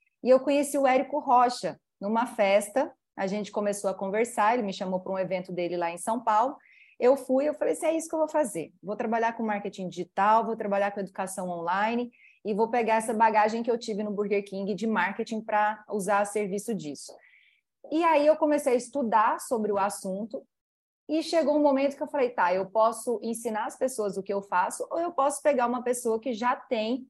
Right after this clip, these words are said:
um pouco de, é, jornada aí no digital pra ver o que, que a gente consegue fazer com essa pessoa. E a gente começou a pesquisar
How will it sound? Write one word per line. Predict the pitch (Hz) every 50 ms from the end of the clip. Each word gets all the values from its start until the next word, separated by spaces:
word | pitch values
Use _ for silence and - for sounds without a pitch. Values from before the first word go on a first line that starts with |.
| _
um | - 233 226
pouco | 233 214 202 196 202 208 196
de, | 175 165 180 196 196 196 190 180 170 160 160 - _ _ _ _ _ _ _
é, | - 185 190 185 185 180 180 175 170 170 170 170 165 165 165 160 156 156 156 - - 180
jornada | 160 160 240 269 311 311 247 220 220 240 269 240 214
aí | 220 220 208
no | 208 202
digital | 180 170 202 220 220 - - 190 190 196 220 285 - - _ _
pra | - - -
ver | 240 247 254
o | 269
que, | 262 269
que | - 277
a | 285
gente | 294 294 302 -
consegue | - 285 302 - 285 254 254 254
fazer | - 269 262 240 262
com | 254 254
essa | 262 - 262
pessoa. | 262 277 302 285 - 226 190 175 160 160 - _ _ _ _ _ _ _ _ -
E | 302
a | 359
gente | 339 370 370 - -
começou | - 370 381 392 370 - 370
a | 370
pesquisar | - 392 381 392 392 480 415 359 320 269 240 240 - -